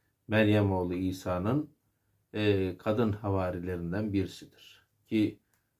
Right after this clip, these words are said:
bu şekilde kanonik İncil'de yani resmi İncil'de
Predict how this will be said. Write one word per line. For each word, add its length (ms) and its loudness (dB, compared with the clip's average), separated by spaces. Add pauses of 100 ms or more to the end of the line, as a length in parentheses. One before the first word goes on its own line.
(180)
bu 80 0
şekilde 760 0 (340)
kanonik 720 2
İncil'de 500 -8
yani 320 -2
resmi 380 0
İncil'de 560 -4